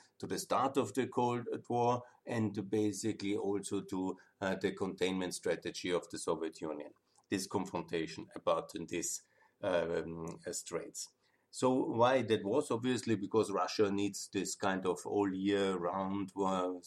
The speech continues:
uh, water access, the access for the Ukrainian harvest, uh,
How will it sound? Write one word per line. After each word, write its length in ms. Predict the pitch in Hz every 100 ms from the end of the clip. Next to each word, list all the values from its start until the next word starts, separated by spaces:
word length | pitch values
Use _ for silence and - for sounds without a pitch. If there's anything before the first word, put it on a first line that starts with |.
| 117
uh, 360 | 101 90 87 85
water 440 | 101 117 117 107 104
access, 560 | 104 - 107 107 104 - - - _
the 300 | 101 92 92
access 440 | 101 - 104 95
for 280 | - 98 92
the 240 | 92 95 95 - _ _ _ -
Ukrainian 600 | 131 131 139 143 139 139
harvest, 680 | 135 151 156 143 139 -
uh, 80 | 151